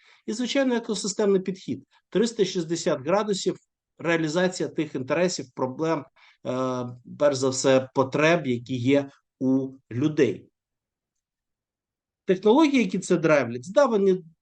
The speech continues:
ду-, ду-, дуже різні. Звичайно, штучний інтелект, адаптивний A I, перш за все.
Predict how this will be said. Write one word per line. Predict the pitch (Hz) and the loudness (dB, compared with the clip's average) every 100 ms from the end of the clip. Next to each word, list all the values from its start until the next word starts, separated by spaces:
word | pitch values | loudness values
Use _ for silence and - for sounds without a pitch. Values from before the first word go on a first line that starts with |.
| _ | _
ду-, | 190 180 | -4 -4
ду-, | 165 190 | -2 -2
дуже | 175 175 156 | 0 0 0
різні. | 120 131 | -2 -6
Звичайно, | 156 233 285 254 185 | -8 -4 0 0 0
штучний | - 180 - 147 | 0 -2 0 -2
інтелект, | 139 226 208 - | 2 2 2 0
адаптивний | 156 160 190 156 135 131 135 | -2 2 4 4 4 2 2
A | 135 | -2
I, | 127 | -2
перш | 135 123 | -6 -4
за | 120 | -4
все. | 131 - 202 196 | -4 2 2 2